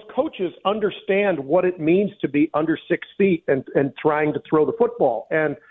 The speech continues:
I think that there's only a few pieces left for Arizona to actually put that team together again. Uh, they've been dismantled. They were pretty bad this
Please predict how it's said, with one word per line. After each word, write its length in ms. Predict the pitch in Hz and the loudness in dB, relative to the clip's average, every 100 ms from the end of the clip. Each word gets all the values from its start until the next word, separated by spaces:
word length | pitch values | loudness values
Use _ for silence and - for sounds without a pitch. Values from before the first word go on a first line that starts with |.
| _ _ _ - | _ _ _ -4
I 120 | 165 | 0
think 200 | 220 220 | 0 0
that 180 | 208 - | -4 0
there's 240 | 185 170 - | 0 0 0
only 300 | 202 240 247 | 0 2 2
a 80 | 185 | -2
few 260 | - 214 220 | -2 -6 -6
pieces 460 | - 214 - 175 | -6 -6 -2 -2
left 320 | 143 170 160 - | 0 0 -2 -4
for 160 | 160 156 | 0 2
Arizona 540 | 156 147 151 151 139 - | 2 2 2 0 0 0
to 80 | 143 | 0
actually 380 | 143 - 147 139 | 0 -2 -4 -4
put 280 | - 175 175 | -2 -4 0
that 240 | 147 147 | 0 0
team 220 | 160 160 | -2 0
together 460 | 135 120 151 156 135 | 0 2 2 2 0
again. 360 | 120 120 113 - _ _ _ | 0 -2 -2 -8 _ _ _
Uh, 300 | - 147 143 135 - | 0 2 2 0 0
they've 200 | 151 143 | 0 2
been 200 | 180 208 | 0 0
dismantled. 540 | 208 190 175 175 180 180 | -2 -2 -4 -2 -2 -4
They 80 | 147 | -2
were 160 | 156 | -2
pretty 280 | 151 190 196 | 0 -2 -2
bad 280 | 156 175 175 | 0 0 0
this 140 | 170 | -4